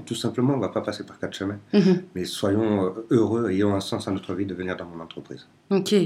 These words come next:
Speaker 2: ok. Et du coup, alors, euh, comment tu fais ? Est-ce que t'as des exemples, des actions concrètes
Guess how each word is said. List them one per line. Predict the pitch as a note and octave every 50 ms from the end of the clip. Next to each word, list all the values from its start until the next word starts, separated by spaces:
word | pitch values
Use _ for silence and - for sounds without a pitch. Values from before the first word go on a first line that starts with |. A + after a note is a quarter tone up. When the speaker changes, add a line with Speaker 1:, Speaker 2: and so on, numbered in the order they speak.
| - -
Speaker 2:
ok. | D#3+ D#3+ - - E3+ E3 E3 - - - - - -
Et | G3+
du | F3+ G#3+ G3
coup, | G#3 - C#4+
alors, | A#3 G#3+ A3 G3 F#3+
euh, | F3+ F3+ F3 E3+ E3+ E3 E3 E3
comment | - G3+ G#3 G3+
tu | G3+ G3+
fais ? | - - D#3+ D#3 - - -
Est-ce | - F3+ F3+
que | - B3+
t'as | B3+ C4 G#3+
des | F3 F#3 F3+ F3 E3+ E3+ E3 D#3+ E3 E3 D#3+ E3
exemples, | F#3 E3+ D#3+ E3+ F3 A3+ A#3 - - - _ -
des | D#3+ D3 D#3
actions | D#3 D3+ - F#3 F3+
concrètes | F3+ F3 E3 E3 - G3 A3+ A#3 - - -